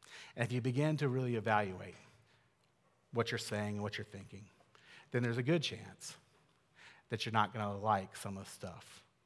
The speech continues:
that you find going around in there. And the question then becomes, well, then what do you do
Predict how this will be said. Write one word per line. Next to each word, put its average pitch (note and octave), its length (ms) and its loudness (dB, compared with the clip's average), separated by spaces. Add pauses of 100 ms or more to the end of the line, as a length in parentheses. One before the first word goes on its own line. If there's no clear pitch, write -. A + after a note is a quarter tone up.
that - 140 -10
you G2+ 60 -8
find F#2 440 -8 (1120)
going F2+ 200 -4
around F2+ 320 -10
in G2 60 -18
there. F#2+ 100 -20 (1300)
And A#2 100 -2
the A2 60 -2
question D3 560 0
then G2+ 200 -6
becomes, G2+ 420 -10
well, A2 120 -6
then A2 180 -6
what A2+ 160 -4
do G#2+ 60 -10
you G#2 160 -10
do G#2 160 -14